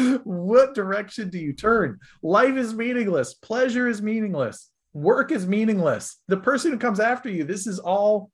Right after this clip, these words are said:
Hevel. It's all vanity. It's all wor-, like, vapor. What am I supposed to do? And then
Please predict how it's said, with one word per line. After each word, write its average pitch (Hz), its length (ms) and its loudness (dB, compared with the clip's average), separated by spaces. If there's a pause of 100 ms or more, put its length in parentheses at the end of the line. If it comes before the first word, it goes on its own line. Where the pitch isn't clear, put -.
(200)
Hevel. 196 360 0
It's 147 100 -6
all 202 160 0
vanity. 180 600 -6
It's - 120 -8
all 202 200 2
wor-, 190 300 -4
like, 170 300 2
vapor. 135 500 0
What 190 160 2
am 294 80 -4
I 247 80 0
supposed 226 400 -2
to 170 60 -12
do? 180 440 2 (1500)
And 156 240 2
then 190 440 4